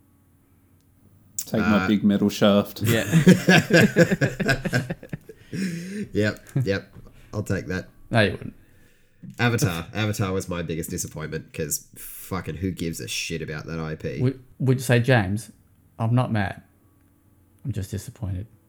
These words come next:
Speaker 2: No, I am mad. I'm pissed.
Speaker 4: Oh,
Speaker 2: Fuck
Speaker 4: wow.
Speaker 2: James Cameron. I'll fight him.
Speaker 4: Junior
Speaker 2: What's he,
Speaker 4: fi-
Speaker 2: what's he, what's he done for me? Hey, what's he done for me?
Speaker 4: He gave you the Titanic.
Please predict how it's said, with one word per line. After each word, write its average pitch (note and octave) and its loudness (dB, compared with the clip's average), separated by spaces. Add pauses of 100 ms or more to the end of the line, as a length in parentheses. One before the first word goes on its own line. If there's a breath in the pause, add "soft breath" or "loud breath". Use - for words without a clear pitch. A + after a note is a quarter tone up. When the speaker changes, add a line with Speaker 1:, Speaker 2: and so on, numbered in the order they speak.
(240)
Speaker 2:
No, A#2 0
I C3 6
am E3+ 2
mad. F2+ -2
I'm B2 0
pissed. - 0 (200)
Speaker 4:
Oh, B2+ 2
Speaker 2:
Fuck G2+ 4
Speaker 4:
wow. A#2 4
Speaker 2:
James F#2+ 0
Cameron. D#2 -4
I'll F#2 -4
fight G2+ -2
him. E2 -8 (260)
Speaker 4:
Junior E3+ 4
Speaker 2:
What's G#3 4
he, - 4
Speaker 4:
fi- G#2+ 2
Speaker 2:
what's D#3+ 2
he, A#2 -6 (340 soft breath)
what's G#3+ 4
he E3+ 4
done C#3 4
for B2+ 2
me? A2 -2 (180)
Hey, C#3 0
what's E3 -4
he D#3 2
done B2 0
for A#2+ -4
me? G2 -2
Speaker 4:
He - -6
gave D#3 -2
you C#3 2
the B2 -2
Titanic. G#2+ -2